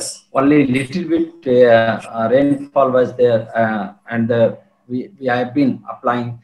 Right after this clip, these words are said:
the continuously and, um, uh, pumping the water from the ground, groundwater and to apply the wheat crop. So decreasing the supply of the labor of the, this is also,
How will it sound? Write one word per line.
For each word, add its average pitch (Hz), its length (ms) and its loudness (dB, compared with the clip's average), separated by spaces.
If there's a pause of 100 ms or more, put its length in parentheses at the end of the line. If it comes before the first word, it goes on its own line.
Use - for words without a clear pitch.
(240)
the 120 180 -4
continuously 143 840 0 (300)
and, 117 400 -2 (140)
um, 101 400 0 (420)
uh, 113 220 0
pumping 135 480 0
the 135 80 4
water 127 400 2
from 117 220 0
the 113 260 0 (140)
ground, 117 260 2 (240)
groundwater 131 640 2
and 113 120 -6
to 120 100 0
apply 110 340 0
the 107 120 -4
wheat 101 260 -12
crop. - 280 -20 (1300)
So 135 260 -4
decreasing 220 600 2
the 202 100 4
supply 165 520 2
of 139 180 2
the 127 80 2
labor 143 380 0
of 135 160 2
the, - 80 -4
this 127 280 -4
is 139 120 -8
also, 131 460 0